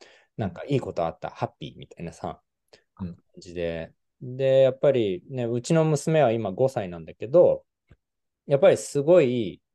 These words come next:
Speaker 1: 五歳になってすごい過ごしやすいんだけど、なんで過ごしやすいかっていうと、僕が生きてる常識をすごいもうインプットしちゃってるんだよね。
Speaker 2: うんうんうん。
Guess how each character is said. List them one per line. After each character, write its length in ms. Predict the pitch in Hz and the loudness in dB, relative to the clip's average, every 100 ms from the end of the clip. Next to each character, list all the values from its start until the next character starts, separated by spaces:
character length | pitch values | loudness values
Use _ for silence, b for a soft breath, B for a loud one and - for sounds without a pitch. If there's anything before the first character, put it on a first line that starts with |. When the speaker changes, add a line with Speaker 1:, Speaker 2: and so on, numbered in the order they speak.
| _ _ _ _ _ | _ _ _ _ _
Speaker 1:
五 160 | 127 190 | -4 -2
歳 240 | 208 196 | 0 0
に 80 | 156 | 0
な 100 | 135 | 0
っ 80 | 135 | -2
て 80 | 110 | -6
す 240 | - - | -10 -10
ご 180 | 131 208 | 4 6
い 60 | 156 | 6
過 160 | - | 2
ご 140 | 127 139 | 0 2
し 120 | 139 | 2
や 100 | 131 | 2
す 100 | - | 0
い 60 | 127 | -8
ん 40 | |
だ 100 | 95 | -8
け 100 | 98 | -10
ど、 100 | 95 | -8
な 220 | 92 165 | -4 -2
ん 80 | 233 | 0
で 80 | 160 | -2
過 120 | - | -2
ご 120 | 117 | -4
し 120 | 110 | -2
や 100 | 117 | -2
す 120 | 104 117 | -4 -6
い 80 | |
か 120 | 104 87 | -8 -10
っ 40 | |
て 200 | - - | -12 -12
い 40 | |
う 60 | 80 | -12
と、 420 | - 113 90 78 b b b b b - | -4 -2 -2 -4 b b b b b -16
僕 420 | 101 135 143 190 | 2 2 4 4
が 140 | 202 | 6
生 100 | 196 | 4
き 100 | 190 | 2
て 120 | - | -2
る 100 | 113 | -2
常 260 | 98 120 117 | -2 0 0
識 320 | - - 120 | -2 -6 -2
を 220 | 131 117 82 | 0 0 -2
す 280 | - - | -10 -6
ご 160 | 131 180 | 2 2
い 40 | |
も 120 | 110 101 | 2 -4
う 60 | |
イ 80 | 117 | -6
ン 80 | 160 | -4
プ 100 | 180 | -4
ッ 20 | |
ト 120 | 175 - | -4 -8
し 80 | |
ち 100 | - | -8
ゃ 40 | 95 | -8
っ 60 | |
て 100 | - | -6
る 80 | 95 | -10
ん 40 | 90 | -10
だ 80 | |
よ 60 | - | -16
ね。 180 | 78 - _ _ _ _ | -18 -20 _ _ _ _
Speaker 2:
う 80 | - | -12
ん 20 | 98 | -10
う 20 | |
ん 180 | 92 87 | -10 -12
う 20 | 85 | -16
ん。 40 | 85 | -20